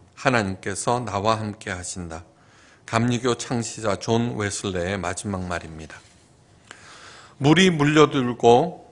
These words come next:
나도 밀려간다. 그러나 난 물 위에 올라 있다.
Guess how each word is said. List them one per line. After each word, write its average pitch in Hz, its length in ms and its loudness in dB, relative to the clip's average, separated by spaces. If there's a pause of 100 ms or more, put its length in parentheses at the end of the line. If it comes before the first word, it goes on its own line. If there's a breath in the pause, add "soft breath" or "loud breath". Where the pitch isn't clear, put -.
(140)
나도 120 440 4
밀려간다. 95 760 -4
그러나 113 400 4
난 113 560 0
물 139 340 2
위에 123 280 2
올라 98 340 -2
있다. 85 400 -8